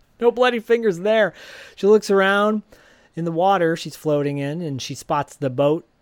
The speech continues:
from the distance, puts the dive mask back on, and swims toward the boat.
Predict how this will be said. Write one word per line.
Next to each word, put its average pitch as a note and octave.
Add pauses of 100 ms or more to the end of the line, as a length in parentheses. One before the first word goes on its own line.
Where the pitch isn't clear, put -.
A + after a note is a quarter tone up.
(140)
from C#3+
the B2+
distance, C#3+ (260)
puts E3+
the D3+
dive D3
mask C#3+
back C3
on, G3 (120)
and A2+
swims A#2
toward E3
the F#3
boat. A3+